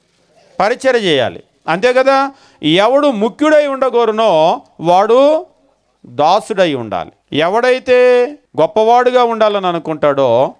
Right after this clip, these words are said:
ఏం చేస్తే గొప్పవాళ్ళు అవుతాడు? చేయించుకుంటే గొప్పవాళ్ళు అవుతారా, చేస్తే గొప్పవాళ్ళు అవుతారా? సరే, ప్రశ్న, గొప్పవాళ్ళు అవ్వాలి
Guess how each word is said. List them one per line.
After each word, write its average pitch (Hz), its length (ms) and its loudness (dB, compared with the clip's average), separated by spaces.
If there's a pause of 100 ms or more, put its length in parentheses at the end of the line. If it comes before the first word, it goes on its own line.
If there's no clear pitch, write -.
(180)
ఏం 240 300 0
చేస్తే 254 280 0
గొప్పవాళ్ళు 226 540 0
అవుతాడు? 208 480 -2 (380)
చేయించుకుంటే 240 580 -2
గొప్పవాళ్ళు 214 500 0
అవుతారా, 190 300 -2 (100)
చేస్తే 208 240 0
గొప్పవాళ్ళు 151 480 -2
అవుతారా? 107 340 -8 (1700)
సరే, 98 200 -2
ప్రశ్న, 135 520 -6 (640)
గొప్పవాళ్ళు 254 600 2
అవ్వాలి 208 1000 0